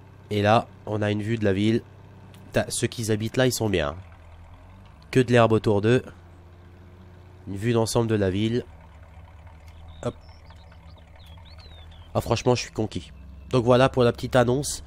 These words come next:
de, euh, du partenariat Nitrado. Merci en tout cas à eux. Et puis, bah, tout simplement, euh, merci à vous si vous achetez des serveurs avec mon lien. Voilà.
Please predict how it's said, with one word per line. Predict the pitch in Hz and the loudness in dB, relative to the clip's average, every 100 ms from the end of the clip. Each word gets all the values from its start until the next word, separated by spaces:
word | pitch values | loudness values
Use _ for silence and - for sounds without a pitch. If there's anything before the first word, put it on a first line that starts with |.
| - - - - - - - | -18 -20 -20 -20 -20 -20 -2
de, | 123 127 - - | 4 4 2 -4
euh, | 101 101 95 92 | -2 0 2 0
du | 113 | -2
partenariat | 123 107 113 101 120 135 | 0 0 2 4 6 6
Nitrado. | 147 - 110 95 - - - - - - - - - - - - - - - - - - - | 4 4 4 4 -4 -20 -20 -20 -20 -20 -20 -20 -20 -20 -20 -20 -20 -20 -20 -20 -20 -20 -6
Merci | 110 120 - | -2 0 2
en | 117 | 2
tout | 117 | 2
cas | 110 104 90 | 4 6 4
à | 92 | 2
eux. | 98 120 | 2 2
Et | 104 | 0
puis, | - 101 | -2 -2
bah, | 82 | -2
tout | - | -4
simplement, | - 85 - 85 104 104 | -6 -6 -4 -2 0 0
euh, | 80 - | -4 -8
merci | 87 92 - | -8 -6 -2
à | 90 | -2
vous | 85 131 | -2 -6
si | - 92 | -8 -10
vous | 85 90 80 73 - - - - - - - - 95 | -8 -8 -8 -10 -16 -18 -14 -14 -16 -20 -20 -8 -4
achetez | 104 - | -4 -2
des | 101 | -2
serveurs | 95 95 104 120 | 0 0 2 4
avec | 104 104 | 2 0
mon | 104 | -4
lien. | 95 85 - - | -4 -4 -8 -8
Voilà. | 110 107 98 | 0 2 0